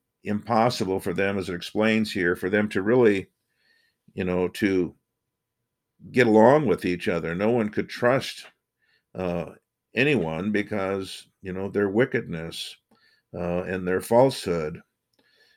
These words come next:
It speaks of the thief coming in, and the troop of robbers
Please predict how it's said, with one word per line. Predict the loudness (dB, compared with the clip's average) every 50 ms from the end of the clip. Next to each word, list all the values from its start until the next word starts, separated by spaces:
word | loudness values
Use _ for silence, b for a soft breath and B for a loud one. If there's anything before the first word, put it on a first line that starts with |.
| _ -18
It | -16 -16 -10
speaks | -2 0 0 0 2 0
of | 2 4
the | 4 4
thief | 4 6 6 6 4 4 2
coming | -2 0 0 0 0 0
in, | 0 0 0 0 0
and | -2 -4
the | -4
troop | -2 -2 0 2 2
of | 2 2 2
robbers | 2 4 6 4 4 4 4 2 2 2 -2 -4